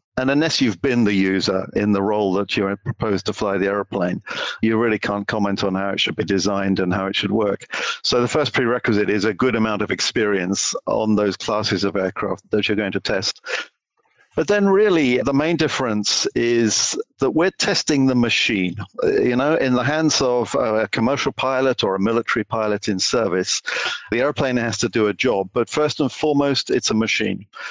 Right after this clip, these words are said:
So we have to make sure that that machine is both safe, efficient, and effective to fly,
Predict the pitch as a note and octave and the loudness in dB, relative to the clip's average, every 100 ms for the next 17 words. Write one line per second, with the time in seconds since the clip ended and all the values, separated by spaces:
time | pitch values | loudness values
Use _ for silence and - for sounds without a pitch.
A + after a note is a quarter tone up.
0 | - C#3 C#3+ D#3 C#3 - B2+ A2+ - A2+ | -4 0 2 2 0 0 0 2 0 0
1 | G2+ G#2+ G#2 A2 - A2+ G2+ G2+ F2+ - | 0 0 0 -2 0 0 0 0 0 -2
2 | G#2+ - - A2 C3+ - - - A#2 - | -2 -2 -2 0 -2 -6 -16 -6 -4 -2
3 | A2 A#2+ A2+ G#2 A2 - G#2 - G#2+ - | -2 0 0 0 -2 -4 -6 -4 -4 -6
4 | - F#2+ F#2+ | -4 -2 -2